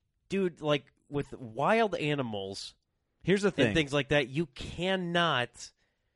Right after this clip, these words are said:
Speaker 1: because it, maybe a deer smells you and they're just like, who knows? Maybe deer can get depression. Maybe deer can just have all these other diseases where they can't smell. So there's so many options because we can't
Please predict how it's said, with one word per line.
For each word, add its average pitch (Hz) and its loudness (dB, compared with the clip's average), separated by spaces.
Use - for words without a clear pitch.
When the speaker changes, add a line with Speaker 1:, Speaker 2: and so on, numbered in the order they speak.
Speaker 1:
because 220 4
it, 208 0
maybe 262 4
a 254 0
deer 208 0
smells 160 0
you 147 2
and 143 0
they're 156 4
just 147 -2
like, 143 0
who 294 10
knows? 285 4
Maybe 285 4
deer 220 2
can 214 -6
get 196 -2
depression. 165 -2
Maybe 185 0
deer 165 2
can 175 -4
just 147 -4
have 143 -2
all 156 2
these 170 -2
other 180 2
diseases 147 -4
where 131 -6
they 131 -4
can't 151 -4
smell. 131 0
So 240 6
there's 214 0
so 254 4
many 247 -2
options 180 -2
because 180 -2
we 202 -4
can't 196 -6